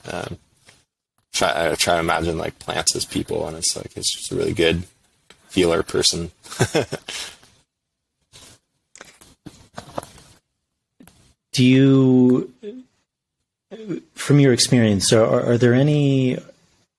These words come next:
Speaker 2: are there any things that people should look out for within themselves that may be signs that working with, with plant medicines or psychedelics isn't a good idea? Uh,
Speaker 1: Yeah.
Speaker 2: certain health conditions or, or red flags or psychological things that are going on, which,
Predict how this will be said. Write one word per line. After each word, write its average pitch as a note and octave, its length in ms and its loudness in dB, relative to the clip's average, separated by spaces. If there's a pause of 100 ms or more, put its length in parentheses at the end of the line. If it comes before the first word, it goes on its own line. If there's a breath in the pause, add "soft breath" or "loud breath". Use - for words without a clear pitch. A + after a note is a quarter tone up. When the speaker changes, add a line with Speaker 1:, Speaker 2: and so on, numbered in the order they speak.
(260)
Speaker 2:
are B2+ 100 4
there B2+ 140 6
any D3+ 180 4
things C3 360 2
that A#2 180 2
people A2+ 460 2
should - 240 0
look G2+ 220 2
out F#2+ 220 2
for G2 500 2
within G#2 380 0
themselves F#2 720 0
that G#2 140 0
may F#2+ 180 0
be F#2 140 -4
signs F2 640 -2
that F2 340 -4
working F2+ 480 -2
with, F2 340 -6
with F2 320 -6
plant G2+ 240 0
medicines F2+ 420 -4
or F2 60 -6
psychedelics E2+ 720 -2
isn't G2 240 -2
a F2+ 40 -4
good F2 160 -4
idea? F2 520 -2 (760 loud breath)
Uh, F2+ 140 -4
Speaker 1:
Yeah. E2+ 220 -4
Speaker 2:
certain F2+ 280 0
health G#2+ 240 -2
conditions F#2+ 720 0
or, E2+ 200 -2
or F#2 100 -2
red E2 220 -4
flags G2+ 640 -2
or E2 160 -8
psychological F#2 1040 -2
things F#2+ 320 -2
that G2 140 0
are F2+ 80 0
going F#2 320 0
on, F2 400 -2
which, - 520 -2